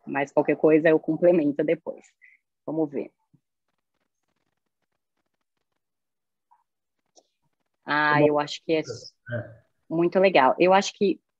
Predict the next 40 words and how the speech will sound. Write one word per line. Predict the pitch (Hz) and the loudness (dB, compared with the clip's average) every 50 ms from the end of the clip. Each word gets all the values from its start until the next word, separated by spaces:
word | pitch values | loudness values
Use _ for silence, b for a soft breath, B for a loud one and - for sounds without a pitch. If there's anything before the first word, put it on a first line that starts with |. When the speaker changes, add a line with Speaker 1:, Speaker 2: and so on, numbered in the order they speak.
| _ _ _ - | _ _ _ -8
Speaker 1:
né, | 160 175 170 165 165 | -4 -2 -2 -2 -2
formação | - 170 156 160 160 160 - 170 160 | -4 -4 -2 -4 -4 -4 -4 -2 -2
acadêmica, | 165 160 - 156 156 156 147 151 156 - - 147 | -2 -2 -4 -4 -4 -2 -4 -4 -4 -4 -4 -4
eu | 147 143 | -2 -2
acho | 143 143 - - | -4 -4 -6 -8
que | - | -10
é | 143 | -10
super | - - 160 - 170 | -8 -8 -6 -4 -2
importante, | 160 170 165 160 - - - 143 143 151 156 151 - | -2 -2 -2 -4 -6 -4 -2 0 2 2 0 0 0
eu | 143 | -2
acho | 139 135 - _ | -2 -2 -6 _
que | - 151 143 b b b b b b - | -4 -4 -4 b b b b b b -4
além | - 139 143 147 147 156 165 175 175 | 0 2 2 4 6 6 6 6 6
da | 170 165 | 4 2
faculdade, | 170 156 151 - - 156 151 147 143 143 143 139 135 - 139 131 - _ _ | 0 -2 -2 0 -2 0 0 0 0 0 -2 -4 -6 -6 -10 -10 -12 _ _
e | - 143 143 147 | -4 0 0 2
eu | 147 139 | 2 2
acho | 135 139 139 139 - - | 2 2 0 -2 -6 -4
que | - 160 143 143 139 - - _ _ _ - | -2 0 0 0 -2 -4 -6 _ _ _ -4
é | - 147 151 | -2 0 0
o | 147 | 0
que | - 160 | 0 -2
a | 147 | -2
gente | 143 147 147 143 - | -2 -2 -4 -6 -6
comentou, | - 147 143 139 139 - - 151 165 | -8 -6 -6 -6 -6 -6 -4 -2 0
né, | 175 175 165 160 160 - - | 0 2 0 0 -2 -2 -4
a | - 143 | -2 -2
Mauá, | 143 143 143 143 147 143 139 139 143 139 _ _ _ _ _ _ _ _ _ _ _ _ _ _ _ _ _ _ _ _ _ _ _ _ _ _ _ _ _ _ _ - | 0 2 2 2 2 2 2 0 -2 -6 _ _ _ _ _ _ _ _ _ _ _ _ _ _ _ _ _ _ _ _ _ _ _ _ _ _ _ _ _ _ _ 0
ela | 156 156 151 | 0 2 2
tem | 151 - 165 165 180 | 0 0 0 0 0
um | 180 | 0
super | 180 - 165 - 151 - | -4 -8 -8 -8 -8 -4
peso. | - 143 143 151 156 160 180 190 202 _ _ _ - | -4 -2 0 0 -2 -2 -6 -10 -10 _ _ _ -14
Eu | - | -12
falo | - - 151 156 156 | -6 -2 0 0 2
hoje, | 160 165 160 147 156 | 2 2 2 2 0
a | 151 147 | -2 -2
gente | 156 151 156 156 - - | -2 -2 -2 -4 -6 -6
como | 160 147 147 | -8 -8 -6
contratante, | - 151 151 147 - 143 147 - 165 160 160 156 156 151 - - - - | -6 -6 -6 -4 -4 -6 -4 0 0 2 2 0 -2 -4 -8 -14 -14 -14